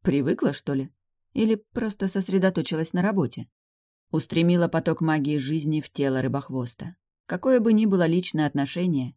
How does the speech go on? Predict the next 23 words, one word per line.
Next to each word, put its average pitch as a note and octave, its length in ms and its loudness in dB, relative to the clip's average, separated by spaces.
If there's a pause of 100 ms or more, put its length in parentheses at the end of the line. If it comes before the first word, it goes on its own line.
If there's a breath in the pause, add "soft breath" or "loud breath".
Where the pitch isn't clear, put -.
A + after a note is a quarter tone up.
сейчас E3 580 -4
я C#3+ 300 -2
лекарь, D3 480 -2 (240 soft breath)
и E3 140 2
моя C#3 260 4
задача — C3 500 -4 (160)
исцелять. C#3 680 -6 (440)
Вот C4 320 -2
этим G3+ 340 2
и C3 40 4
займусь. B2 500 -4 (560)
«Тяните!» — D#3+ 920 0 (360)
скомандовала C3+ 800 0
я C3+ 160 2
Мариву D#3+ 500 -2
и D3+ 100 -2
сразу D#3+ 420 -2
же E3 120 -4
почувствовала, C#3+ 840 -4
как C#3 200 -6
стрела C#3+ 460 -6
пошла C#3+ 380 -6
вверх. D3 400 -4